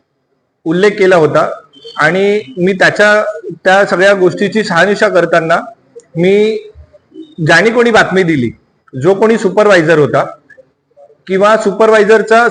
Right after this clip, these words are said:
सब कॉन्ट्रॅक्टर होता, त्या कॉन्ट्रॅक्टरशी मी, अ, फोनवर संपर्क साधला. संपर्क साधल्यानंतर त्यांनी असं आम्हाला सांगितलं की आमच्याकडे तिथे,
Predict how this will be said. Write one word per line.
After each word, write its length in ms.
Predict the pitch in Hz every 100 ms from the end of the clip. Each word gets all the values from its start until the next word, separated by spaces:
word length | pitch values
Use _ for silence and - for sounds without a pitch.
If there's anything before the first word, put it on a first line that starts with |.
| 226
सब 140 | 226
कॉन्ट्रॅक्टर 520 | 233 214 202 180 196
होता, 280 | 160 147 156 - - -
त्या 80 | 185
कॉन्ट्रॅक्टरशी 680 | 185 175 208 208 214 -
मी, 320 | 214 214 226 226 -
अ, 60 | 170 160 160 165 165
फोनवर 340 | 180 196 214
संपर्क 360 | 208 175 185 196
साधला. 380 | 196 165 120 185 - _ _ _ -
संपर्क 380 | - 180 220 226
साधल्यानंतर 720 | 240 214 196 233 220 208 233
त्यांनी 300 | 220 202 208
असं 260 | 220 208 233
आम्हाला 300 | 214 202 208
सांगितलं 480 | 196 175 170 151 165 - _ -
की 360 | 202 226 240 -
आमच्याकडे 500 | 175 185 220 220 220
तिथे, 600 | 208 180 214 247 -